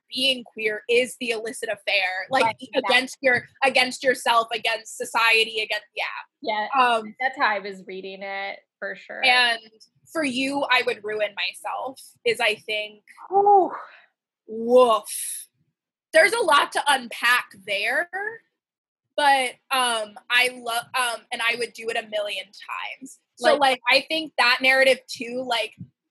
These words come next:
Speaker 2: Or, well,
Speaker 1: if this
Speaker 2: I wanna build on that line, sorry. They,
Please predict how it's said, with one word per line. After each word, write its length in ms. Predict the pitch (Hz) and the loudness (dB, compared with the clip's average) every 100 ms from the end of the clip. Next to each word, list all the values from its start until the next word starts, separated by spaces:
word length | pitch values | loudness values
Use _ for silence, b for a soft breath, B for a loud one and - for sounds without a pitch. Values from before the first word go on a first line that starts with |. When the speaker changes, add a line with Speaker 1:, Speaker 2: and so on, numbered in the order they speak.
| _ _ _ _ | _ _ _ _
Speaker 2:
Or, 480 | - 277 330 370 339 294 | 0 4 4 4 -2 4
well, 180 | 302 | 6
Speaker 1:
if 120 | 330 320 | 6 6
this 160 | 285 - | 2 2
Speaker 2:
I 120 | - _ _ _ _ _ | 0 _ _ _ _ _
wanna 240 | 247 403 277 | -2 2 2
build 320 | 233 254 262 | 2 2 4
on 160 | 247 | 2
that 240 | 226 220 220 | 2 0 0
line, 260 | 214 202 | -2 -2
sorry. 400 | 202 233 214 202 190 | -4 0 0 0 -4
They, 240 | 220 233 | -8 -8